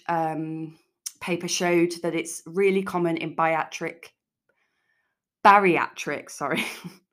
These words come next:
It's very common in bariatric surgery patients who regain weight after surgery. So picking is, is essentially very, very common.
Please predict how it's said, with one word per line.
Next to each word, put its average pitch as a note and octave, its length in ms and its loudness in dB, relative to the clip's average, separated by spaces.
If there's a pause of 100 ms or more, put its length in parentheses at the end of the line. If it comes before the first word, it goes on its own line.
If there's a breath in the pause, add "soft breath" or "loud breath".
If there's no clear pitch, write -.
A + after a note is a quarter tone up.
(440 loud breath)
It's F#3 120 -8
very A#3+ 240 4
common G#3+ 240 -2
in F3+ 120 0
bariatric F3 540 -2
surgery E3 380 -6
patients D3+ 520 -12
who E3 200 -10
regain D#3 500 -8
weight C#3+ 220 -8
after - 260 -16
surgery. C#3 500 -12
So C#3 300 -14 (400)
picking C#3 460 -12
is, - 280 -16
is D3+ 180 -8
essentially C#3+ 460 -12
very, D3 280 -2
very C#3 260 -8
common. C#3 400 -8